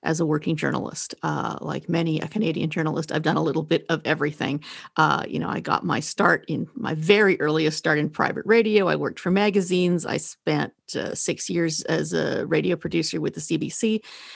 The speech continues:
but I spent, uh, the last twenty-three years of my career as a, uh, reporter, investigative journalist, and eventually political columnist with the Edmonton Journal,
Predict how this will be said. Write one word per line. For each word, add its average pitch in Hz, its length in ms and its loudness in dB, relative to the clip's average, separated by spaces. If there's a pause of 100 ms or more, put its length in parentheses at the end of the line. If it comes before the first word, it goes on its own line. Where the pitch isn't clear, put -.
(180)
but 202 100 6
I 175 80 6
spent, - 580 2 (420)
uh, 160 160 2
the 165 140 2
last 208 340 2
twenty-three 160 480 -2
years 156 360 -2
of 156 200 -6
my 156 160 0
career 156 480 -2 (420)
as 156 460 2 (140)
a, 156 440 0 (100)
uh, - 140 -8 (420)
reporter, 175 580 2
investigative 160 880 0
journalist, 160 640 0
and 160 320 0
eventually 151 380 -2
political 156 400 0
columnist 156 520 -2
with 170 100 -8
the - 120 0
Edmonton 156 300 -4
Journal, 139 360 -2